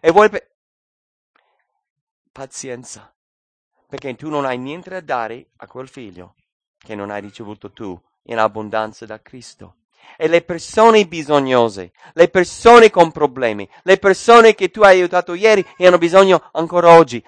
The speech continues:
non hai niente da dare che non hai già ricevuto. Tutto quello che hai da dare hai ricevuto in abbondanza da Cristo. E se tu dai tutto quello che hai e svuoti le tasche,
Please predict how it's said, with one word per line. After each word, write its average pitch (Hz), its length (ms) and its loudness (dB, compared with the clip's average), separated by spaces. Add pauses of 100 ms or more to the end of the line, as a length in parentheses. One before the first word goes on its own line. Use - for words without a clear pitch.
(120)
non 139 180 -6
hai 190 120 -4
niente 190 460 -10
da 143 100 -4
dare 113 320 -2
che - 140 -20
non 110 160 -12
hai 143 120 -12
già 127 160 -16
ricevuto. 104 720 -20 (1700)
Tutto - 360 -14
quello 135 200 -10
che 123 140 -16
hai 110 60 -8
da 104 100 -14
dare 117 300 -12
hai 151 120 -20
ricevuto 165 760 -20
in 151 140 -16
abbondanza 156 720 -14
da 139 180 -14
Cristo. - 580 -20 (400)
E 180 120 -8
se 202 240 -2
tu 294 220 -4
dai 247 420 0
tutto 294 500 4
quello 254 260 4
che 220 180 -4
hai 202 420 4 (340)
e - 180 -2
svuoti 247 580 4
le 185 180 -2
tasche, 156 760 -14